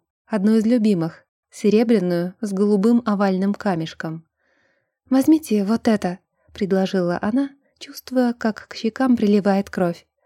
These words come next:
«Крепкая, должна удержать даже ваши кудри». Криста неторопливо взяла из ее рук заколку.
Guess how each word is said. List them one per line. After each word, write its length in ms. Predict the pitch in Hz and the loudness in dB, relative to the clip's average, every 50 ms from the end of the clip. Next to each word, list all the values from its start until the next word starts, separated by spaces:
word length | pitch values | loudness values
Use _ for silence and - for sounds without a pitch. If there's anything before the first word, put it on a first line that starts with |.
| _ _ _ _ _ | _ _ _ _ _
«Крепкая, 720 | - 285 285 269 262 - - - 185 180 175 185 180 185 196 | -2 0 0 0 0 -4 -8 -6 -6 -6 -4 -6 -8 -8 -8
должна 500 | - 208 220 240 240 226 240 262 262 254 | -4 -2 0 0 2 2 4 4 4 4
удержать 540 | 247 220 214 240 247 233 247 277 285 285 - | 4 4 4 2 2 2 0 0 -2 -2 -2
даже 300 | 254 214 233 226 - 233 | -2 -2 0 0 0 0
ваши 260 | 208 233 226 - - 269 | 0 0 0 -2 -4 -4
кудри». 520 | - - 214 180 165 185 - 175 180 - _ _ _ _ _ _ _ _ _ _ _ _ _ _ _ _ _ - | -2 2 0 2 0 0 -6 -8 -10 -12 _ _ _ _ _ _ _ _ _ _ _ _ _ _ _ _ _ -4
Криста 540 | - 277 311 311 - - - - 311 311 320 | -4 -4 -4 -4 -8 -10 -4 -2 0 2 4
неторопливо 720 | 311 269 247 - 240 226 226 208 - 208 226 226 220 254 240 | 4 4 4 4 2 0 0 0 0 0 0 2 2 2 2
взяла 420 | 226 208 202 202 190 190 190 202 | 2 0 0 0 0 0 -2 -2
из 220 | 196 208 202 180 | -2 -2 -2 0
ее 360 | 190 185 190 180 170 185 180 180 | 0 0 0 0 0 0 -2 -2
рук 220 | 185 185 - - | -4 -6 -4 -4
заколку. 840 | 208 190 202 208 - - 180 165 160 - _ - - 165 165 - | -4 -4 -4 -4 -6 -6 -6 -6 -6 -8 _ -14 -14 -14 -14 -14